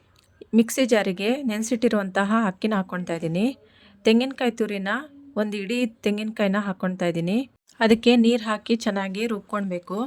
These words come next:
ಈಗ ಸೋರೆಕಾಯಿ ಮತ್ತೆ ಹೆಸರು ಬೇಳೆ ಚೆನ್ನಾಗಿ ಬೆಂದಿದೆ. ಈಗ ಇದಕ್ಕೆ ಒಂದೂವರೆ ಕಪ್ ಆಗುವಷ್ಟು ಸಕ್ಕರೆನ ಹಾಕ್ಕೊಳ್ತಾ ಇದ್ದೀನಿ. ಸಕ್ಕರೆ ಹಾಕಿ ಕರಗೋ ತನಕ ಚೆನ್ನಾಗಿ ಕಲ್ಸ್ಕೊಳ್ಳೋಣ. ಈಗ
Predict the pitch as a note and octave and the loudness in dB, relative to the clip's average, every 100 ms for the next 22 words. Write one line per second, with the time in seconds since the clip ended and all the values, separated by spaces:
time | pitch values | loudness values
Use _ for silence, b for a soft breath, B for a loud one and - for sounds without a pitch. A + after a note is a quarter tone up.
0 | - _ - A3 G#3 A#3+ C4+ G#3+ A3 A3+ | -8 _ 2 4 6 4 2 -2 -2 -2
1 | A3 G#3 F#3+ - G#3 D4 b b b b | -4 -4 -6 -6 -6 -6 b b b b
2 | - G3 A#3+ A3 G#3+ A3 G#3 F#3+ G3+ G#3+ | -2 0 0 0 -2 -4 -2 -2 -2 -4
3 | F#3+ F#3+ F#3+ F3 G3+ D4 - _ - A3+ | -4 -4 -4 -4 -4 -6 -12 _ 4 4
4 | A#3 A3 G3 G3+ A#3 A#3+ G#3+ A3 A#3+ A#3+ | 6 4 4 0 0 0 -2 0 -2 -2
5 | G#3+ - F#3+ F#3+ F#3+ F#3 G#3 B3+ G#3+ - | -6 -4 -6 -4 -6 -6 -8 -6 -6 -2
6 | A#3 A#3 G#3 F#3+ F#3+ F#3 F#3 E3+ E3+ F#3+ | 0 0 -2 -6 -6 -6 -4 -2 2 2
7 | C4 _ - - G#3+ A3 A#3+ A3+ G3+ - | 0 _ -8 2 2 6 4 6 2 0
8 | A#3 G#3 G3+ A3 G#3+ G3+ A3 A3 G#3+ G3 | -2 -2 2 0 0 -4 -2 -2 -2 0
9 | F#3+ G#3 A3+ G3 G3 - G3+ F#3 F3 F#3+ | 2 2 2 -2 -4 -6 -6 -2 0 0
10 | C#4 B B B B B - A#3 | -2 B B B B B 0 2